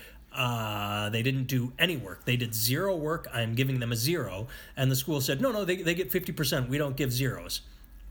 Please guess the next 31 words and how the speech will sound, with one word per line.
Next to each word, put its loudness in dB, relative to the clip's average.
Now, 2
I 4
see 2
both 2
sides 2
of 0
this 2
story 0
in 0
a 4
weird 0
way. -2
Fifty 4
percent 2
is 4
still 4
an 2
F, 2
so 0
the 0
kid 2
is 2
still 2
failing. 0
I 6
just, -2
so 2
it's 2
not 2
like 2
the, 4